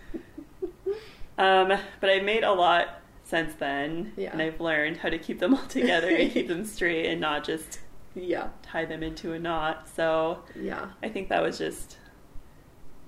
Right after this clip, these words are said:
Speaker 1: one of the scariest at the moment.
Speaker 2: Yeah.
Speaker 1: But then it ended up not being that scary, which is how they always work out. <laughs>
Speaker 2: Mm-hmm. I, honestly, that was gonna be,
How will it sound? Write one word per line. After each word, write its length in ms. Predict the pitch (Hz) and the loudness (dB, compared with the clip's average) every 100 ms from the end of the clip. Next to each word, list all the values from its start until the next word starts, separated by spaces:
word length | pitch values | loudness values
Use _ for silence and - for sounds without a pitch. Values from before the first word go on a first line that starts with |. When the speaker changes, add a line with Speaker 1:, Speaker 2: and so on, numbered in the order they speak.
| - - | -20 -16
Speaker 1:
one 220 | - 175 165 | -2 0 0
of 120 | 165 | 0
the 380 | 165 - 151 196 - - - - - - | 0 0 0 -2 -10 -20 -20 -18 -16 -8
scariest 640 | - 151 151 147 147 - - | -4 -2 0 -2 -2 -6 -8
at 160 | - - | -6 -4
the 60 | 151 | -4
moment. 600 | 151 - - - - - - - | -6 -6 -8 -8 -8 -12 -12 -14
Speaker 2:
Yeah. 240 | 180 180 - | -8 -6 -4
Speaker 1:
But 180 | 165 151 | -4 -4
then 140 | 160 | -6
it 60 | 151 | -6
ended 300 | - 156 147 | -8 -8 -8
up 180 | 151 - | -8 -8
not 220 | 165 - | -8 -8
being 160 | - - | -8 -8
that 240 | - - | -10 -12
scary, 360 | - - - - | -14 -10 -8 -8
which 340 | - - - - - - | -10 -10 -12 -10 -12 -12
is 140 | - | -14
how 140 | - - | -10 -8
they 140 | - | -8
always 280 | 233 214 - | -8 -10 -10
work 200 | - - | -10 -8
out. 300 | - - - - | -8 -8 -10 -12
<laughs> 80 | - | -4
Speaker 2:
Mm-hmm. 340 | 196 214 180 208 - - - - - | -4 -4 -6 -8 -14 -12 -12 -12 -2
I, 240 | 202 233 - | 2 2 2
honestly, 400 | 185 202 208 240 | 0 0 0 0
that 220 | 190 175 | 2 0
was 140 | 196 - | -2 -8
gonna 280 | - 254 | 0 2
be, 80 | 247 | 2